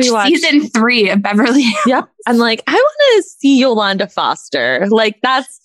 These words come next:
Speaker 2: Well, you would, you love to see Yolanda Foster.
Speaker 1: Oh, you bitch! You know I love her.
Speaker 2: I know you
Speaker 1: I
Speaker 2: do.
Speaker 1: love her. I, like, I know she's controversial in her statements. <sighs>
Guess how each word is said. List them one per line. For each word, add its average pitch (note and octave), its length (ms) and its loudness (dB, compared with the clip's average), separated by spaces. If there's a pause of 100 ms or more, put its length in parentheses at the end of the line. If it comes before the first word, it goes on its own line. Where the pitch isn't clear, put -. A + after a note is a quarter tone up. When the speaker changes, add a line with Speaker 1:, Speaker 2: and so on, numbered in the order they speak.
(140)
Speaker 2:
Well, C#4 140 -2
you C4+ 200 0
would, A#3+ 300 0
you E4+ 120 2
love A3 180 -2
to G#3+ 100 -4
see F#3+ 140 0
Yolanda F#3 380 0
Foster. - 240 -4
Speaker 1:
Oh, G#3 380 -2 (100)
you G#3+ 240 2
bitch! D#3+ 480 -4
You G3 140 0
know A#3 160 2
I C#4+ 60 2
love A#2 300 -4
her. - 340 -4
Speaker 2:
I G#3+ 140 -2
know B3+ 120 2
you E4 60 2
Speaker 1:
I E4+ 100 2
Speaker 2:
do. F#3 460 0
Speaker 1:
love E3 380 0 (280)
her. A2 440 -2
I, F#3+ 200 -4 (120)
like, F#3 240 -2 (140)
I F#3+ 140 0
know E3+ 240 2
she's - 260 -4
controversial F3+ 680 -2
in E3+ 80 -6
her E3+ 140 -2
statements. F3 840 -4 (1160)
<sighs> - 40 -16